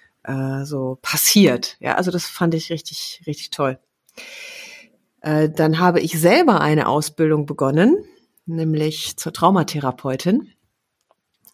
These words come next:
Und das war so quasi die Einführungsveranstaltung, die jetzt, äh, gestern, ähm, und vorgestern war. Also ja, ist ja egal, auf jeden Fall, ne, am Wochenende. Und das war, äh, sehr, sehr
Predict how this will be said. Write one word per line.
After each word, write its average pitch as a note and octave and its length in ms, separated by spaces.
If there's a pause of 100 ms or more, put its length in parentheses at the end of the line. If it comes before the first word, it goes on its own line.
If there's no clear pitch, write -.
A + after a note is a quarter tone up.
(140)
Und C#3 280
das B2+ 140
war G#2+ 80
so C3 60
quasi C#3 220
die C#3 140
Einführungsveranstaltung, F3+ 1120
die F3 80
jetzt, F3+ 420
äh, E3 160
gestern, G3+ 640 (380)
ähm, F3 760 (340)
und D#3+ 120
vorgestern F3+ 600
war. F#3 260
Also C#3 540 (500)
ja, B2 140
ist B2 120
ja C3+ 60
egal, D3+ 420
auf - 140
jeden D3 140
Fall, D3 240
ne, D#3 120
am F#3+ 120
Wochenende. F3+ 420 (760)
Und F3+ 760 (460)
das - 280
war, E3 480
äh, D#3+ 200
sehr, D#3 340
sehr F3 580